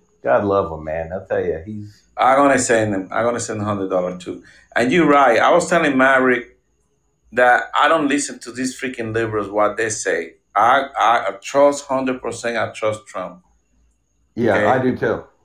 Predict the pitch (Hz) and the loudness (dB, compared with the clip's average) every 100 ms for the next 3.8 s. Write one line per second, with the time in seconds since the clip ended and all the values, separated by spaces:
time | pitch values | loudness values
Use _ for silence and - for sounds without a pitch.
0 | - 104 98 110 107 113 127 135 107 110 | 0 2 4 2 2 4 4 2 2 2
1 | 123 135 127 135 123 117 120 120 117 131 | 4 2 0 2 4 4 4 0 -2 2
2 | 123 113 120 120 120 110 - 117 110 107 | 4 4 2 0 -2 -4 -4 -4 -4 -6
3 | 104 - 107 101 - 95 90 | -6 -4 -4 -4 -4 -4 -4